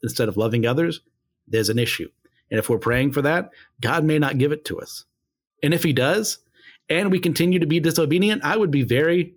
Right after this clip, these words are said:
worried if I were you, because that means he's building up to something. He's a cooking to something up, and you don't want it. He is giving us the things we want to let us,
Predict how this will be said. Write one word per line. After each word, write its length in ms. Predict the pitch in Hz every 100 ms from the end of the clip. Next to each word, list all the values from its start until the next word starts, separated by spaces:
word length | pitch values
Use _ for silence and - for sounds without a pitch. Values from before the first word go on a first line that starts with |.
| -
worried 380 | 135 139 92 92
if 120 | -
I 120 | 104
were 80 | 98
you, 220 | 90 80 - - - _ _ _ _ _ _
because 260 | - - 113
that 200 | 151 156
means 440 | 143 131 120 113 - _
he's 180 | - 117
building 300 | 120 123 120
up 100 | 113
to 60 | -
something. 380 | - 101 - - _ _ _ _ - -
He's 180 | - 135
a 40 | 147
cooking 300 | 147 135 139
to 40 |
something 360 | 123 135 135 135
up, 200 | 117 - - - -
and 100 | 117
you 80 | 120
don't 180 | 131 135
want 200 | 139 107
it. 100 | - - _ _ _ _ _ _ _
He 200 | - 123
is 140 | 127 120
giving 260 | 135 135
us 140 | 131 123
the 60 |
things 260 | 120 143 117
we 100 | 123
want 400 | 120 151 147 -
to 100 | -
let 220 | 117 123
us, 200 | 123 120